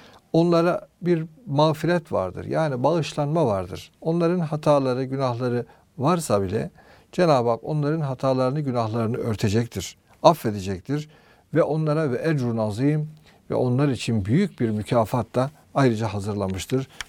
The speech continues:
Büyük bir karşılık da verilecektir kendilerine diyor Yüce Rabbimiz. وَالَّذ۪ينَ كَفَرُوا وَكَذَّبُوا بِآيَاتِنَا. Ancak inkar edip Allah'ın ayetlerini, yani bizim ayetlerimizi diyor, yalanlayanlara gelince,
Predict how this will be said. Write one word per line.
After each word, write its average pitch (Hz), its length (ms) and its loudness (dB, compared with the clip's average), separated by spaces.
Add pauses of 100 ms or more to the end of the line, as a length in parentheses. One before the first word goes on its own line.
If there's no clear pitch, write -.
Büyük 185 240 2
bir 156 80 2
karşılık 127 560 -2
da 120 140 0
verilecektir 104 540 -2
kendilerine 92 520 -2
diyor 95 320 -8
Yüce 110 180 -2
Rabbimiz. 90 540 -8 (800)
وَالَّذ۪ينَ 180 540 6
كَفَرُوا 156 600 0
وَكَذَّبُوا 156 640 2
بِآيَاتِنَا. 123 880 0 (140)
Ancak 135 480 0 (1300)
inkar 175 420 6
edip 131 260 0 (320)
Allah'ın 160 400 4
ayetlerini, 139 840 0
yani 120 260 -4
bizim 151 260 -2
ayetlerimizi 117 760 -2
diyor, 95 400 -6
yalanlayanlara 127 960 2
gelince, 104 640 0